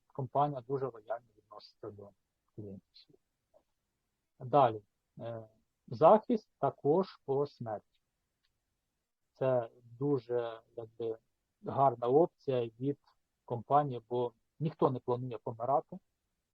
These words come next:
я думаю. Але от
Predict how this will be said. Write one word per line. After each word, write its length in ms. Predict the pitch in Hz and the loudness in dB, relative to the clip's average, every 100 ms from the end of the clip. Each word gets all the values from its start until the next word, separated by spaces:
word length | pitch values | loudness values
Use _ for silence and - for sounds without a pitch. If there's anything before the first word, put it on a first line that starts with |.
| _ 135 | _ -14
я 160 | 120 | -12
думаю. 440 | 120 123 120 117 120 _ _ _ _ _ _ _ | -10 -10 -10 -14 -18 _ _ _ _ _ _ _
Але 460 | 120 120 139 139 131 _ _ _ _ _ _ | -6 -2 -2 -2 -4 _ _ _ _ _ _
от 80 | 120 | -14